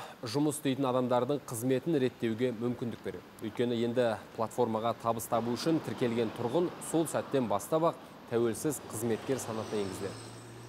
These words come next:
Демек, басқа мемлекеттік органдарға қайта тіркелудің қажеті жоқ.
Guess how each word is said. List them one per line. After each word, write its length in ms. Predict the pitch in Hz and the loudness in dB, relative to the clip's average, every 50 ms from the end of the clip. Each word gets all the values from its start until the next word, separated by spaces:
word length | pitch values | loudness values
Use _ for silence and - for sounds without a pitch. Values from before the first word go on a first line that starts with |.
| - - - | -16 -2 0
Демек, 240 | 127 143 190 196 160 | 4 6 6 6 6
басқа 240 | 175 170 - - 185 | 4 4 4 4 6
мемлекеттік 480 | 185 175 170 160 151 - 160 151 - 151 | 6 6 6 6 4 4 2 4 6 6
органдарға 560 | 151 151 143 135 143 131 139 131 131 156 151 - | 6 6 6 4 4 2 2 4 4 2 2 2
қайта 320 | - 139 131 131 151 151 139 | 2 2 2 4 4 2 2
тіркелудің 560 | - 120 110 - 123 113 117 110 127 123 - - | 2 0 0 0 0 0 0 0 -2 -2 -2 -4
қажеті 340 | 120 110 117 110 - 101 87 | -4 -4 -2 -4 -4 -4 -6
жоқ. 160 | 90 90 - | -8 -8 -10